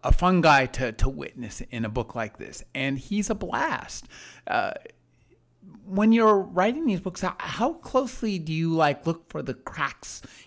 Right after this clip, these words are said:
in history where you can fit him in and have him work him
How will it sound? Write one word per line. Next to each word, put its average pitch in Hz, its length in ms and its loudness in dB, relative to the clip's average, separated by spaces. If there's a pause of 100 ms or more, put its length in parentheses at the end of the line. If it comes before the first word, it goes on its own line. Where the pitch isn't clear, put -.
in 139 140 -2
history 170 460 -4
where 123 220 -2
you 131 180 -4
can 135 220 -2
fit 165 220 0
him 143 180 -2
in 110 240 -4 (120)
and 127 180 -8
have 151 240 2
him 135 320 -2 (240)
work 165 280 0
him 151 320 -4